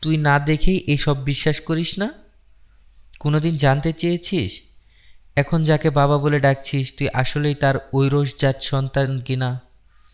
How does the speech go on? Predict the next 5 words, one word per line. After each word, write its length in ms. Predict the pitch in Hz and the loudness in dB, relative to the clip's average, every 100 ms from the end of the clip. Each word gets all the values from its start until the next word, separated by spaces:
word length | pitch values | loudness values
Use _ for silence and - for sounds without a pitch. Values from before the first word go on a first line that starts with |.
| - - - - - | -20 -20 -20 -20 -6
জানতে 340 | - 131 135 160 | 2 2 2 0
চাসনি? 400 | 160 156 190 254 - - - - _ _ - | 0 0 -6 -8 -14 -20 -20 -20 _ _ -16
বিশ্বাস 540 | 107 120 123 - 151 | -8 -4 0 0 -2
করে 240 | - 165 151 | -2 -2 0
গেছিস, 500 | 127 - - - | -2 -4 -6 -10